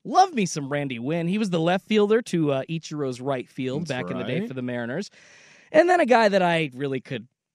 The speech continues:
Speaker 1: mm, I don't think I really wanna see him on the staff, but he's there, Jeremy Reed.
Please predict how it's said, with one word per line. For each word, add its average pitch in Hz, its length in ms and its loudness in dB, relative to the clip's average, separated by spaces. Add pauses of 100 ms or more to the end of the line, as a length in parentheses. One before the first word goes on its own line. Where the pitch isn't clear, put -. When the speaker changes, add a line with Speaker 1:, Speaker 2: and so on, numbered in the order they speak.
(920)
Speaker 1:
mm, 139 640 -6
I 175 100 -4
don't 131 140 -2
think 120 120 -6
I - 20 -4
really 120 220 -2
wanna 277 220 2
see 269 200 2
him 269 100 4
on 262 120 2
the 247 80 -2
staff, 226 340 0
but 190 100 0
he's 170 180 0
there, 214 200 4
Jeremy 180 420 -2
Reed. 113 380 -10